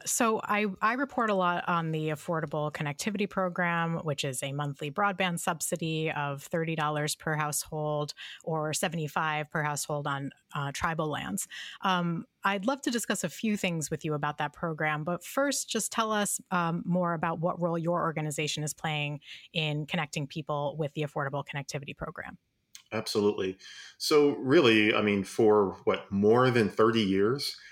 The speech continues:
Speaker 2: uh, since when the internet began to scale and become more ubiquitous across life, we have been talking about the promise of digital connectivity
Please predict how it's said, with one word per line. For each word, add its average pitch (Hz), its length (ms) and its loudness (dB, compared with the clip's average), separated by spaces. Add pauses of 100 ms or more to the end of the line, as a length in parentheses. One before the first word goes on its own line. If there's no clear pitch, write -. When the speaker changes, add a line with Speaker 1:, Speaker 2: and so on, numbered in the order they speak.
(300)
Speaker 2:
uh, 98 260 -2 (320)
since 98 400 0
when 98 240 0
the 98 200 2
internet 101 440 2
began 92 360 2
to - 100 -4
scale 101 580 2
and 90 160 0
become 92 420 -4
more 92 400 4
ubiquitous 92 640 -2
across - 480 -4
life, 110 440 0 (480)
we 104 420 4
have 98 360 0
been 101 220 2
talking 113 500 0
about 87 460 -4
the 107 60 -12
promise 101 680 0 (140)
of 90 260 -2 (160)
digital 87 640 0
connectivity 90 760 -8